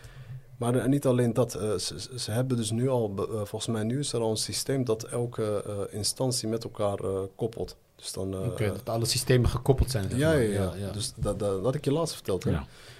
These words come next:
Speaker 1: Dus ik, ik denk dat ze wel echt al, eh, echt al wel, echt al
Speaker 2: Ja.
Speaker 1: hiermee bezig zijn. Maar wanneer het, eh, want kijk, natuurlijk heeft dit, eh, heeft
Speaker 2: Ja,
Speaker 1: dit
Speaker 2: kijk, het
Speaker 1: tijd
Speaker 2: pro-,
Speaker 1: nodig.
Speaker 2: het probleem is dat, kijk, in Marokko heb je nog heel veel, eh, analfabeten.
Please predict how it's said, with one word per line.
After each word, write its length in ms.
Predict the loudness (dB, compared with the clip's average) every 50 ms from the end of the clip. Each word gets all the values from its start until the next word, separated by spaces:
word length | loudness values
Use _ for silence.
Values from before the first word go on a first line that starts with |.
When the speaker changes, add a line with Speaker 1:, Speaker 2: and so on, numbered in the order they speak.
| -20 -8
Speaker 1:
Dus 180 | -4 -4 -4 -2
ik, 280 | -2 -4 -4 -4 -2
ik 180 | -4 -2 -2 0
denk 160 | 0 2 2
dat 120 | 2 2 2
ze 100 | 2 2
wel 180 | 2 4 4 2
echt 220 | 0 -2 0 0
al, 300 | 0 2 2 2 0 -2
eh, 760 | -4 -4 -6 -6 -6 -6 -6 -8 -8 -10 -10 -10 -10 -8 -8
echt 160 | -8 -6 -4 -2
al 120 | -2 0
wel, 240 | 2 2 2 2 2
echt 160 | 0 -2 0 0
al 60 | 2
Speaker 2:
Ja. 60 | 4
Speaker 1:
hiermee 260 | 4 4 4 2 0 0
bezig 340 | 0 0 0 0 0 -2
zijn. 320 | 0 0 0 0 0 0 0
Maar 160 | 0 0 0
wanneer 300 | 0 0 2 2 2 2
het, 200 | 2 0 -2 0
eh, 80 | 0 0
want 200 | 0 0 -2 -2
kijk, 160 | -4 -2 -2
natuurlijk 360 | -2 -2 -2 -4 -6 -4 -2
heeft 180 | -2 -4 -2 -2
dit, 200 | -6 -8 -4 -2
eh, 80 | -2 -2 0 -2 -2 -4
heeft 240 | -4 -4 -4 -2
Speaker 2:
Ja, 60 | 0 0
Speaker 1:
dit 140 | 0 0
Speaker 2:
kijk, 80 | -2 -6 -10 -12
het 120 | -8 -4
Speaker 1:
tijd 180 | 0 0 0 2
Speaker 2:
pro-, 120 | 2 2
Speaker 1:
nodig. 180 | 2 2 2 -2
Speaker 2:
het 120 | -4 -2
probleem 460 | 2 2 2 2 4 2 2 2 2
is 300 | 0 -2 -2 -2 -4 -4 -6
dat, 220 | -8 -8 -8 -6
kijk, 220 | -6 -6 -6 -6
in 120 | -6 -6 -2
Marokko 460 | 0 2 2 2 0 0 -2 -2 -2
heb 200 | -2 -4 -4 -2
je 60 | -2
nog 200 | -4 -2 -4 -4
heel 200 | -2 0 0 -2
veel, 380 | 0 -2 -2 -2 -2 -2 -4 -8 -10 -18 -20 -20 -20 -20 -20 _ _ _ -20 -20 -20 -20 -20 -20 -20 -20 -20 -20 -18 -8
eh, 480 | -6 -4 -4 -2 -2 -4 -4 -6 -6 -8 -12 _ _ _ _
analfabeten. 760 | -2 0 0 0 0 -2 -2 0 0 0 0 -2 -6 -10